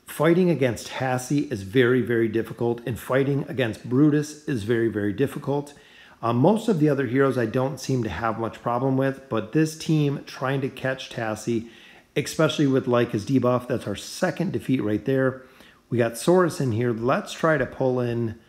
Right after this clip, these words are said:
Leica to try to actually take her out <laughs> right there. Double banish in the very top. Our team gets destroyed again. Let's try him on the top. That way we can pull in Lucius, we can pull in... See, the, the banish there.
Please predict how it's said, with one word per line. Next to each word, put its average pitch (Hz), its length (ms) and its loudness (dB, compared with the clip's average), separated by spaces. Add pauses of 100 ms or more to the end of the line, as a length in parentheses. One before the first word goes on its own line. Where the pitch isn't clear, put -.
(880)
Leica 131 480 4
to 117 100 -6
try 139 240 0
to 127 100 2
actually 113 300 -4
take 123 220 -2
her 120 80 -4
out 123 200 0
<laughs> - 0 -
right 120 200 0
there. 120 140 2
Double 151 420 0
banish 120 420 -2
in - 140 -4
the 113 80 -2
very 104 260 -2
top. - 640 -4 (880)
Our 135 100 2
team 131 280 0
gets - 240 -2
destroyed 131 1040 -2
again. 107 880 -4 (1200)
Let's 147 140 -2
try 190 160 4
him 190 100 6
on 156 60 4
the 127 80 0
top. 127 320 0
That 131 100 0
way 120 160 4
we 117 80 4
can 110 100 -2
pull 120 220 0
in 110 120 0
Lucius, 127 380 0
we 127 60 0
can 110 140 -2
pull 120 200 -2
in... 110 280 -2 (560)
See, 143 180 0
the, 139 360 -4
the 120 180 -6
banish 131 420 -2
there. 123 400 -2